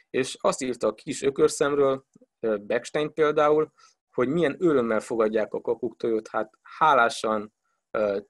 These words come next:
csipognak körülötte, örvendenek neki, hogy, hogy ez a nagyszerű madár őket választotta, és ők szívesen feláldozzák a fiókájukat azért, hogy, hogy felnevelhessék a kakuknak a fiókáit.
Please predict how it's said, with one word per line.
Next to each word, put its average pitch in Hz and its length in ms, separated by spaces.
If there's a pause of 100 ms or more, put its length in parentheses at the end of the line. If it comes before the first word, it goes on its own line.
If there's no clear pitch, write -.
csipognak 117 640
körülötte, 113 680
örvendenek 123 720
neki, 113 320
hogy, 107 360
hogy 110 140
ez 110 100
a 117 60
nagyszerű 131 400
madár 113 460 (1600)
őket 165 420
választotta, 131 640
és 107 140
ők 120 160
szívesen 131 480
feláldozzák 101 760
a 101 60
fiókájukat 104 720
azért, 104 380
hogy, 104 300 (340)
hogy - 160
felnevelhessék 104 1000
a 92 80
kakuknak 98 540
a - 60
fiókáit. - 600